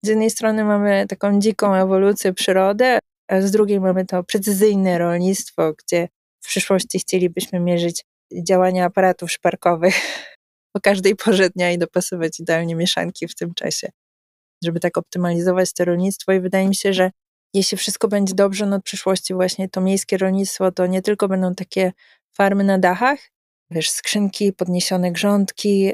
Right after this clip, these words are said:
z warzywami, nie tylko ogrody społeczne, które są niesamowicie istotne, czy jadalne parki kieszonkowe, ale też będziemy mogli zmienić absolutnie każdą możliwą przestrzeń, każdy absolutnie możliwy pustostan, czy starą kopalnię, czy starą stację metra,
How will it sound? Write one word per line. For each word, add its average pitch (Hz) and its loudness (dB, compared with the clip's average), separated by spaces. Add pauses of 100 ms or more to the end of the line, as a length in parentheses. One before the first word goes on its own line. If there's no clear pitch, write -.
z 175 -10
warzywami, 185 2
nie 180 2
tylko 202 0
ogrody 208 2
społeczne, 190 -2
które 185 -4
są - -4
niesamowicie 190 0
istotne, 208 -2 (540)
czy - -4
jadalne 190 2
parki 196 -2
kieszonkowe, 190 -2 (480)
ale 190 0
też - -4
będziemy 190 0
mogli 185 -2
zmienić 185 -2
absolutnie 196 -6
każdą 190 0
możliwą 180 -2
przestrzeń, 208 -4
każdy 190 0
absolutnie 185 -4
możliwy 180 0
pustostan, 190 -2
czy 180 -2 (580)
starą 247 2
kopalnię, 175 0
czy 175 0
starą 180 -2
stację 202 -4
metra, 180 -2